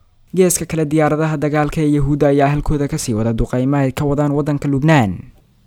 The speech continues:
Maamulka Yahuudda ee xoogga ku haysta dhulka Falastiin ayaa weli wada gumaadka shacabka ku nool waddanka Lubnaan oo ay daris yihiin Falastiin. Duqeymaha ka dhacaya dalka Lubnaan ayaa noqday kuwo joogto ah,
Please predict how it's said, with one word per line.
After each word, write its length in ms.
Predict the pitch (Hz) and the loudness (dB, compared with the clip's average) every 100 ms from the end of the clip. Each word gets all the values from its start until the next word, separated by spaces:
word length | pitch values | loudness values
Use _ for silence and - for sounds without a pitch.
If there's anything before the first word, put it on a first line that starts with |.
| - | -6
Maamulka 420 | 151 180 175 185 | -4 -2 -4 -2
Yahuudda 420 | 175 160 180 170 | 2 2 2 0
ee 80 | 170 170 | 0 0
xoogga 240 | 175 170 | -2 -2
ku 120 | - | -2
haysta 260 | 170 - - | -2 0 -2
dhulka 240 | 165 165 | -2 -6
Falastiin 460 | 151 156 151 175 165 | -6 -4 -4 -2 -2
ayaa 240 | 151 151 | 0 0
weli 220 | 151 156 160 | 0 0 0
wada 200 | 120 110 | -2 -2
gumaadka 500 | 117 135 139 - 143 | -4 -4 -4 -6 -8
shacabka 400 | 165 139 - 135 | -8 -6 -8 -8
ku 100 | 165 | -6
nool 140 | 156 143 | -6 -4
waddanka 340 | 156 147 143 151 | -4 -4 -6 -6
Lubnaan 480 | 147 147 165 131 | -6 -4 -2 -2
oo 120 | 110 131 | -4 -6
ay 60 | 131 | -4
daris 260 | 147 135 | -6 -4
yihiin 220 | 147 160 147 | -4 -2 -4
Falastiin. 640 | 151 - 180 160 101 - - - _ _ 147 | -4 -4 -2 -2 -4 -8 -16 -20 _ _ -4
Duqeymaha 560 | 143 - 156 180 180 | -2 0 -2 -2 -4
ka 120 | 175 185 | -4 -4
dhacaya 340 | 165 170 170 | -2 0 0
dalka 260 | 170 170 170 | 0 -2 -2
Lubnaan 360 | 165 165 170 | 0 0 0
ayaa 220 | 165 160 160 | 2 2 0
noqday 320 | 156 160 165 | 0 0 0
kuwo 160 | - - | 0 0
joogto 400 | 156 151 - 147 | 0 -2 0 0
ah, 240 | 113 90 | 0 -8